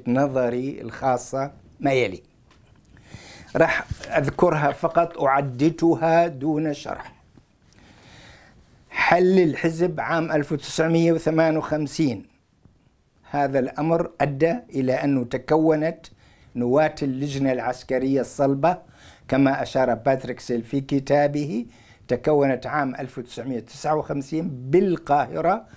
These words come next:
وكان من أهم أعضائها الثالوث محمد عمران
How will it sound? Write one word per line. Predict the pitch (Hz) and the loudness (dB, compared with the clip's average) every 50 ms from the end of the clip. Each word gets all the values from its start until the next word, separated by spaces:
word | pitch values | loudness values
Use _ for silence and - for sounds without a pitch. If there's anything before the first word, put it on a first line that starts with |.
| - - - - - - _ | -20 -20 -20 -20 -20 -14 _
وكان | - 175 170 175 175 - 165 165 151 147 151 156 156 175 180 - - | 0 2 2 2 2 0 2 2 2 2 2 0 0 0 -2 -6 -10
من | - - 147 160 180 180 185 - | -8 -6 -4 -2 -2 -2 -2 -4
أهم | - - - - 180 165 147 | -8 -6 -4 -2 0 2 2
أعضائها | 139 139 127 113 110 135 135 139 143 151 - 135 131 123 143 151 160 233 - - - - - - _ _ - | 2 0 -2 -4 -4 -2 2 2 2 2 2 -2 -4 -4 -2 -2 -2 -4 -6 -12 -20 -20 -20 -20 _ _ -4
الثالوث | 147 143 - - 160 156 147 135 139 147 147 151 151 - - - - - _ _ _ _ _ _ _ - | -4 -4 -2 0 2 4 4 4 2 2 2 0 0 -2 -6 -14 -20 -20 _ _ _ _ _ _ _ -18
محمد | - - - - 147 147 139 127 120 | -14 -8 -4 -2 0 2 0 0 0
عمران | 110 120 131 127 131 139 139 139 139 139 139 | -4 -4 -2 0 2 2 2 2 2 0 -4